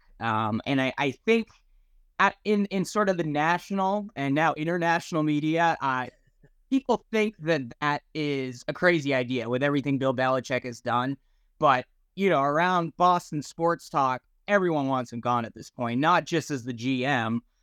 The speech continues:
which I think most people would agree he has not done a good job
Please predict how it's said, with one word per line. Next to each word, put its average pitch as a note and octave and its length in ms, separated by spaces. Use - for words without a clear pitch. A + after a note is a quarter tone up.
which C#3 240
I D#3 80
think F3 180
most F#3 260
people D#3 240
would D3+ 100
agree C3+ 380
he D3 80
has A#2+ 240
not C#3 280
done C3+ 180
a A#2 40
good A#2 180
job A2+ 440